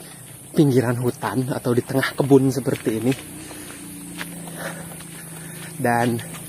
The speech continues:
dia itu mempunyai seorang anak kecil yang masih sekolah di S M P.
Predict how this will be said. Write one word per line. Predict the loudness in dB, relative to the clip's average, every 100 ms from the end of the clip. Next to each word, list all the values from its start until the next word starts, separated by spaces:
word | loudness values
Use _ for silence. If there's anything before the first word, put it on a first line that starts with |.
| -8
dia | 4 6
itu | 6 8 8 8 -4 -14 -14 -12 -12 -14 -2
mempunyai | 2 4 4 2
seorang | 4 2 4 0
anak | -2 -2 0 -2 -4 -14 -16 -16 -16 -16 -16 -16 -16 -18 -18 -14
kecil | -8 2 6 6
yang | 4 0
masih | 0 -2
sekolah | -2 -2 2 2
di | 4
S | 2
M | 0
P. | 0